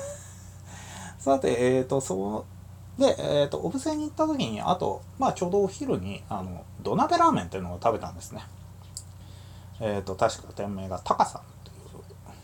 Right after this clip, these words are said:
ところで、えー、土鍋ラーメン、ちょっと気になるなと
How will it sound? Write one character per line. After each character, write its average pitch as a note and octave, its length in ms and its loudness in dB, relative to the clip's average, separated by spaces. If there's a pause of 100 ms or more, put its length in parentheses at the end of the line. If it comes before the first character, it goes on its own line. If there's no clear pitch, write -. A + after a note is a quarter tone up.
(760)
と A2 100 2
こ - 100 -4
ろ F#2+ 140 -2
で、 G2 320 -6
え F2 260 -6
ー、 F2 40 -12
土 F#3+ 120 -4
鍋 F#3+ 220 2
ラ D#3 140 6
ー F2+ 40 -2
メ F2 60 -8
ン、 - 60 -12 (760)
ち - 100 2
ょ - 40 8
っ - 60 -12
と - 80 -12
気 - 180 -8
に G2 60 -6
な G2 100 -2
る F2+ 80 -8
な D#2+ 60 -12
と E2+ 80 -14